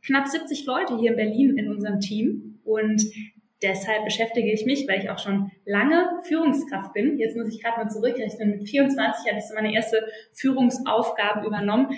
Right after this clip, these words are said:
Das heißt, einige Jährchen, ähm, bin ich jetzt auch schon Leader. Und Leadership ist wirklich so ein Herzensthema für mich, wo man nicht genug lernen kann. Und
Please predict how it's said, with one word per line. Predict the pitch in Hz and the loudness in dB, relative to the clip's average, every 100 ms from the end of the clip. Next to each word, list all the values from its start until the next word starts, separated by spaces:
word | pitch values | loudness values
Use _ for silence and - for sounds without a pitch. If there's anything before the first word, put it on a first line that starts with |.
| - - | -10 -12
Das | 196 | -2
heißt, | 220 220 - | 2 2 4
einige | 220 220 220 | 2 4 2
Jährchen, | 214 202 208 254 226 214 214 208 | 0 4 4 2 -2 -2 -2 -4
ähm, | 202 | -2
bin | 202 233 | -2 -2
ich | 220 | -6
jetzt | 196 202 | -10 -12
auch | |
schon | - 208 190 | -12 -6 -2
Leader. | 185 277 - 285 - - - | 0 0 0 0 -4 -10 -14
Und | - 202 | -8 -4
Leadership | 226 233 175 - | 2 4 4 -2
ist | - 202 | -8 -8
wirklich | 202 208 | -6 -6
so | 202 | -6
ein | 190 | -6
Herzensthema | 190 202 - 196 - 196 185 | -6 -6 -8 -12 -8 -6 -6
für | 196 | -8
mich, | 190 226 - - | -4 -4 -4 -2
wo | 202 202 196 - - | 2 4 2 -8 -6
man | 202 208 202 - | -2 0 -2 -2
nicht | 226 226 - - | 0 0 -2 0
genug | 240 247 - | 2 2 2
lernen | 214 214 214 | 2 2 2
kann. | - 180 180 | -6 -8 -6
Und | 202 | -6